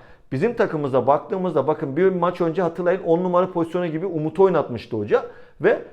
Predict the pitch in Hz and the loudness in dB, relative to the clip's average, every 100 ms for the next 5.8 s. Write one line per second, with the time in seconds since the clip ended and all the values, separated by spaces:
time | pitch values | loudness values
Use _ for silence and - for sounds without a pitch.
0 | - - 131 127 - 240 180 165 247 226 | -8 2 4 4 2 2 2 0 0 2
1 | 180 156 151 143 139 123 113 117 117 101 | 2 2 -2 2 2 2 -4 -2 0 0
2 | 123 107 107 104 165 170 156 175 - 147 | -2 -2 0 0 0 -2 -2 -2 0 -2
3 | - 240 226 196 180 165 156 147 143 143 | -2 2 4 6 4 4 0 0 -4 2
4 | 165 160 135 120 120 107 110 135 170 208 | 2 6 4 4 -2 -2 -4 0 0 0
5 | 170 139 110 - 127 135 127 117 | 6 6 6 0 -2 0 0 0